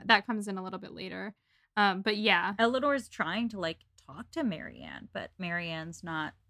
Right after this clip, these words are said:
Speaker 2: so responsive.
Speaker 1: I'm feeling bad for Eleanor in these chapters.
Speaker 2: I mean, you could, I would vouch that you should feel bad for Eleanor for the, like, every chapter we've read so far.
Speaker 1: I do.
Speaker 2: She's dealing with a lot of bullshit.
Speaker 1: She really is.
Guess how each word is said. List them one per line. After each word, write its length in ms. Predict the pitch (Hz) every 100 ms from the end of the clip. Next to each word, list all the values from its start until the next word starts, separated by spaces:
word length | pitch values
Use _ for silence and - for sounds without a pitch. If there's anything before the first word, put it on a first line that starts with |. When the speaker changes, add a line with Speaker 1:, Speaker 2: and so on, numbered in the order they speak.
| _
Speaker 2:
so 400 | - - 170 156
responsive. 760 | - 180 - 220 269 - - - - - _ _ _
Speaker 1:
I'm 160 | 311 466 - -
feeling 280 | 523 440 330
bad 260 | 220 214 226
for 120 | 208
Eleanor 360 | 202 202 196
in 100 | 196
these 240 | 196 190 226
chapters. 720 | - 180 - 190 185 190 - - -
Speaker 2:
I 120 | 302
mean, 220 | 311 294
you 120 | 285
could, 200 | - 349 - -
I 280 | 247 302 349 240
would 360 | 240 214 190
vouch 500 | 202 190 208 202 - 226
that 160 | 196
you 140 | 202 208
should 240 | - 180
feel 200 | - 185
bad 260 | 175 175 170
for 100 | 190
Eleanor 520 | 170 180 170 170 170 _ _ _
for 180 | - 190
the, 140 | 175 170
like, 240 | 165 156 _ -
every 260 | 220 190
chapter 320 | 160 175 -
we've 180 | 170 101 -
read 160 | 190
so 100 | - -
far. 320 | - - 214 - _ _
Speaker 1:
I 80 | 277
do. 280 | - 247 208
Speaker 2:
She's 500 | 190 190 339 392 240
dealing 280 | 247 233 220
with 120 | 196
a 60 |
lot 220 | 180 185 185
of 100 | 147
bullshit. 480 | 175 - 185 190 - 202
Speaker 1:
She 180 | - 294
really 320 | 254 285 214
is. 400 | 202 185 180